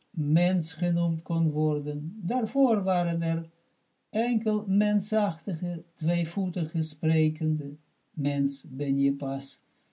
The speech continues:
met de erkenning en naleving van de wetten van het heelal. Mens is per definitie iemand die in een toestand verkeert waarin hij zijn innerlijke wen-, innerlijke mens erkent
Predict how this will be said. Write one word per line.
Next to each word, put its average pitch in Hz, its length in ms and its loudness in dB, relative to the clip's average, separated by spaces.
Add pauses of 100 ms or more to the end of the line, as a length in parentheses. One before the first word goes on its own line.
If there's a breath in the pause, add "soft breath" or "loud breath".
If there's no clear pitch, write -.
(260)
met 139 200 0
de 135 140 -2
erkenning 151 800 0
en 123 140 -4
naleving 139 720 -2
van 131 160 -2
de 147 100 0
wetten 131 360 -8
van 143 180 -6
het 147 120 -4
heelal. 196 400 -4 (840)
Mens 247 520 2
is 185 340 -4
per 165 240 0
definitie 185 800 0
iemand 151 480 2
die 160 460 2
in 156 160 0
een 151 160 2
toestand 208 520 -4
verkeert 170 580 -6
waarin 233 340 -2
hij 190 260 -2
zijn 170 480 -2 (320)
innerlijke 180 760 0
wen-, 143 420 -4
innerlijke 175 560 0
mens 127 420 -4
erkent 196 560 0